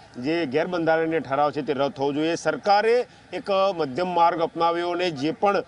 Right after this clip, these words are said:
અ, મહિલાઓ સમાવેશ થતી હતી તેમને નોકરીમાં સમાવેશ કરવાનો પ્રયાસ કર્યો, પરંતુ હજી સુધી આંદોલન નોંધ આવ્યો નથી, કારણ કે આ લોકોનું કહેવું છે કે ઠરાવ કોઈ પણ ભોગે રદ થવો જોઈએ. બીજા આંદોલનની વાત કરીએ તો આજ સત્યાગ્રહ છાવણી ઉપર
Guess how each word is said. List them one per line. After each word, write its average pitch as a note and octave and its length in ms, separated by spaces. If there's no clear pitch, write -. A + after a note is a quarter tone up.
અ, D#3 140
મહિલાઓ D#3 500
સમાવેશ D3 400
થતી D3+ 300
હતી D#3 160
તેમને D3 280
નોકરીમાં C#3+ 440
સમાવેશ C#3+ 240
કરવાનો D3+ 220
પ્રયાસ C#3+ 320
કર્યો, D#3 140
પરંતુ D3 260
હજી D3+ 180
સુધી D#3+ 260
આંદોલન G3 400
નોંધ F3 240
આવ્યો D#3 180
નથી, D#3+ 280
કારણ D3+ 260
કે D#3 240
આ G3+ 140
લોકોનું D#3+ 360
કહેવું C#3 260
છે F3 140
કે G#3 280
ઠરાવ E3+ 520
કોઈ D#3+ 120
પણ E3 140
ભોગે D3+ 220
રદ D#3 160
થવો C#3+ 180
જોઈએ. C3+ 300
બીજા F3+ 240
આંદોલનની G#3+ 380
વાત F3+ 260
કરીએ F#3 160
તો F#3+ 140
આજ F#3+ 300
સત્યાગ્રહ F3+ 440
છાવણી D#3+ 320
ઉપર F3 400